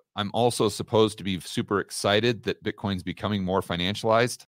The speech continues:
Like, for me, it, it's, it's one or the other. And for me personally, I, I'm much more excited about Bitcoin giving us an alternative outside of the financial system. So when I see it being adopted by BlackRock or any of these,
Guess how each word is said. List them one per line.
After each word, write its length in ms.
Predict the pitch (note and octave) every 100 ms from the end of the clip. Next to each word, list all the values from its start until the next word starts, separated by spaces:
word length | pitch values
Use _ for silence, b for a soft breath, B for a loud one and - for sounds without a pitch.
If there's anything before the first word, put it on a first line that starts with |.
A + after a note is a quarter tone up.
| _
Like, 100 | A2+
for 140 | - A2+
me, 160 | B2+
it, 100 | A#2+ -
it's, 200 | E2 -
it's 160 | G#2 -
one 160 | A2+
or 60 | A2+
the 160 | F#2
other. 320 | G2+ G2 C2+ - _ _ _ _ _ _ _ -
And 520 | G2+ G2 G2 F2+ F2+ -
for 200 | - G#2
me 160 | A2+
personally, 720 | G2+ B2+ C3 B2 F#2 F2 E2+ b b _ -
I, 180 | G#2 -
I'm 140 | G2+
much 320 | G2 A2 - G#2
more 460 | G2 F#2 F2 E2 F2
excited 640 | - - A2 G#2 D#2 D2+ _ _ _ _ -
about 400 | F2 F#2+ F2+ - _ -
Bitcoin 480 | A2 - A2 F#2+ F2
giving 240 | G2+ G2
us 140 | F#2
an 80 | F#2
alternative 520 | F2 E2 - G2+ F2+ D#2
outside 540 | G2 F2 - - A2 G#2
of 60 |
the 40 | E2
financial 480 | F2 D#2+ D#2 - D#2
system. 420 | D#2 D2 C#2 C#2+ _ _ _
So 160 | _ G2+
when 100 | G2+
I 80 | F#2+
see 220 | - A#2+
it 100 | -
being 140 | G2+
adopted 500 | F2 D#2 G2 G2 -
by 160 | D2+ E2+
BlackRock 840 | E2 F#2+ F2+ - F2 F2 F2 -
or 60 | F2
any 120 | F2+
of 60 | E2
these, 280 | E2 -